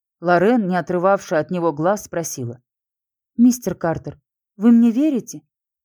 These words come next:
Он выдохнул воздух. Если бы он был волен ответить ей откровенно, он бы сказал: «Нет, не верю. Я думаю, что вы лгунья. Но должен отдать вам должное. У вас очень богатое воображение.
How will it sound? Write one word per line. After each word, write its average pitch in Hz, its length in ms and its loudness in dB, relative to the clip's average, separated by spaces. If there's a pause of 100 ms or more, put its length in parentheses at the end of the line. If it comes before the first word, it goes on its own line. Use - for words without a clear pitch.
(640)
Он 240 300 2
выдохнул 160 560 -2
воздух. 127 500 -8 (640)
Если 196 400 2
бы 190 200 -2
он 190 160 -4
был 180 180 0
волен 180 400 0
ответить 175 500 -4
ей 175 160 0
откровенно, 170 840 -2 (220)
он 226 180 -2
бы 196 60 -4
сказал: 135 520 -6 (520)
«Нет, 202 480 -2
не 185 180 0
верю. 165 460 0 (220)
Я 214 240 4
думаю, 233 400 0
что - 180 -4
вы 196 160 0
лгунья. 175 560 -2 (460)
Но 226 180 0
должен 247 460 2
отдать 185 400 0
вам 196 180 -2
должное. 131 560 -6 (260)
У 160 40 -14
вас 170 300 0
очень 226 420 2
богатое 160 500 0
воображение. 147 880 -2